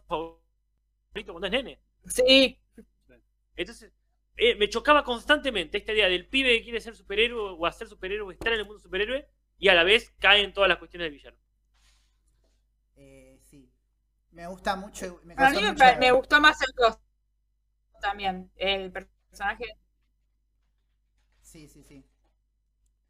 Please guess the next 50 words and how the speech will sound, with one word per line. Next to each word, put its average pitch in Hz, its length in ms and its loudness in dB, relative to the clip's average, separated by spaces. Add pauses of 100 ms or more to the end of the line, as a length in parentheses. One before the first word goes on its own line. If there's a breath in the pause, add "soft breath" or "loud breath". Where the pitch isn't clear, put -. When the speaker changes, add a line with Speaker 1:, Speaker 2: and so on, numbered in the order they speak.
(200)
Speaker 2:
El 226 140 0
Speaker 3:
No, 226 120 6
Speaker 2:
dos 277 140 4
Speaker 3:
y - 20 -6
Speaker 2:
es 269 60 -10
como 226 200 -2
el 202 80 -14
que 208 100 -18
se 196 140 -18
carga 214 240 -4
la 208 140 -4
película 208 500 -8
y 202 40 -12
el 196 140 -8
otro 220 260 0
como 208 200 -12
que, 214 80 -8
bueno, 220 240 4
supongo 240 380 2
yo 247 160 0
que 240 60 2
en 233 60 -2
Dragon 220 240 0
Ball 214 160 -2
Super - 340 -12
después 196 300 -16
lo 196 100 -8
veremos. 185 340 -12 (760)
Speaker 3:
Eh, 151 520 -20
lo 156 100 -20
que 160 60 -16
iba 170 100 -8
a - 20 -8
decir 170 200 -16
yo 196 200 -12
es 196 80 -12
que 180 100 -20
me 147 120 -20
causa 156 240 -20
mucha 151 280 -14
gracia 143 680 -14
cuando 127 220 -18
le 127 60 -20
están 139 260 -20
con 131 340 -20
la 123 120 -20
secuencia, 135 360 -20
cuando 127 180 -20
le 120 100 -20
cuentan 135 580 -20